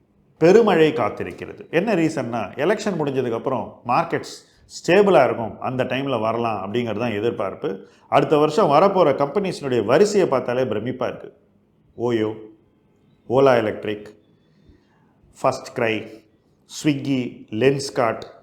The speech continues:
MobiKwik, Razorpay, Infra Market, PhonePe, இப்படி பல கம்பெனிஸ் வந்து இப்போ ஐ பி ஓ வர போறாங்க. So இந்த கம்பெனிஸ்லாம் சேர்த்து திரட்ட போற பணம் பதினாறாயிரம் கோடி,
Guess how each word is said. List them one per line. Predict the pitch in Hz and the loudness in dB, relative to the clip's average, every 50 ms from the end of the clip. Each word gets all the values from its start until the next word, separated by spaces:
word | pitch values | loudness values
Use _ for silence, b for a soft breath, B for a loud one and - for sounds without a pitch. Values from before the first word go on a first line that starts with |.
| - 120 120 | -14 -8 -4
MobiKwik, | 127 147 143 147 143 - - 110 110 98 - - - - _ _ _ _ _ _ _ _ _ _ _ _ _ _ _ _ _ _ _ - | -2 -2 0 0 -2 -2 -2 -8 -8 -8 -10 -16 -20 -20 _ _ _ _ _ _ _ _ _ _ _ _ _ _ _ _ _ _ _ -4
Razorpay, | 107 120 147 156 135 151 120 110 - - 117 107 107 104 104 - - - - _ _ _ _ - | 4 6 8 8 8 8 6 4 4 0 0 0 0 -2 -4 -8 -16 -20 -20 _ _ _ _ -10
Infra | 117 123 143 139 - 170 156 143 127 120 | -8 -8 -6 -2 0 2 2 4 2 0
Market, | 107 101 - - 107 101 98 - - - _ _ _ - | -4 -6 -6 -6 -8 -8 -8 -10 -16 -20 _ _ _ -8
PhonePe, | - 147 160 165 160 151 127 - 123 113 107 107 101 - - - - _ _ _ _ _ _ - - | -2 2 2 2 2 2 -2 -2 -2 0 0 -2 -4 -6 -12 -18 -20 _ _ _ _ _ _ -12 -12
இப்படி | 175 175 254 214 208 208 - - - - | -10 -8 -6 -6 -6 -8 -10 -12 -8 -6
பல | 220 262 285 277 - 214 | -4 -4 -4 -4 -4 -6
கம்பெனிஸ் | 214 202 208 208 202 185 - - | -6 -4 -4 -4 -4 -4 -4 -6
வந்து | 160 156 170 160 | -6 -4 -4 -4
இப்போ | - 151 127 117 123 | -2 -2 -2 -2 -2
ஐ | 123 | -2
பி | 123 135 | -2 -2
ஓ | 120 | -2
வர | 104 101 104 104 104 | -2 -2 -4 -6 -8
போறாங்க. | 98 87 87 90 - _ - - | -12 -14 -16 -18 -20 _ -4 0
So | 190 175 - - - - - - - 127 | 2 2 2 2 -2 -8 -14 -16 -12 -8
இந்த | 135 123 120 120 156 | -4 -4 -2 -2 -2
கம்பெனிஸ்லாம் | 180 202 208 202 - - 185 185 175 - - | -2 -2 -4 -4 -4 -4 -4 -4 -4 -2 4
சேர்த்து | 180 190 208 202 202 - 113 - - - - _ - | 6 6 6 6 4 -2 -2 -4 -6 -12 -14 _ 0
திரட்ட | 160 170 196 196 202 196 175 170 | 2 2 2 2 0 -2 0 0
போற | 143 131 123 110 - 139 | 0 0 0 0 0 0
பணம் | 143 156 151 113 - - - - _ _ _ _ _ _ _ _ _ _ _ _ _ _ _ _ _ _ _ _ - | 0 0 0 -4 -6 -12 -16 -20 _ _ _ _ _ _ _ _ _ _ _ _ _ _ _ _ _ _ _ _ -2
பதினாறாயிரம் | 123 135 170 185 190 185 175 160 143 127 117 113 104 98 | -2 0 4 6 8 10 10 10 8 6 6 2 -2 -4
கோடி, | 120 123 117 | -4 -4 -4